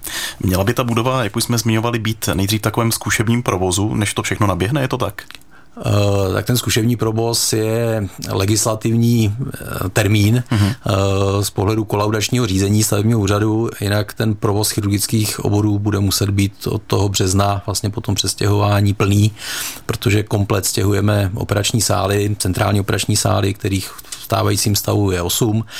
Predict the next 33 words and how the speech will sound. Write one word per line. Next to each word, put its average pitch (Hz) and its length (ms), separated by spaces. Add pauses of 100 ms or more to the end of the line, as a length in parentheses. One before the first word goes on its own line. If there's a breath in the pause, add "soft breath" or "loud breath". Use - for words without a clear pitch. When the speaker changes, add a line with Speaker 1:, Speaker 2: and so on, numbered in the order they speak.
(320 loud breath)
Speaker 2:
v 98 140
nové 101 200
budově 101 260
jedenáct 98 500
a - 20
samozřejmě 101 460
nelze, 98 500 (420 loud breath)
eh, 123 40 (260)
provozovat 95 720
roz-, 95 180 (160)
eh, 92 400 (160)
obě, 95 360 (100)
obě 101 240
ta - 100
pracoviště, 101 560
obě 95 180
místa 98 360
nelze 95 280
rozdělit 92 380
t-, - 420
ty - 100
týmy, 107 400 (400 loud breath)
ne-, 98 120 (200)
nelze, 95 480
eh, - 800
rozdělit, 95 680
eh, 95 240
například - 560 (200)
přípravu 98 420
nástrojů, 95 480
to - 120
znamená 95 360
sterilizaci 95 760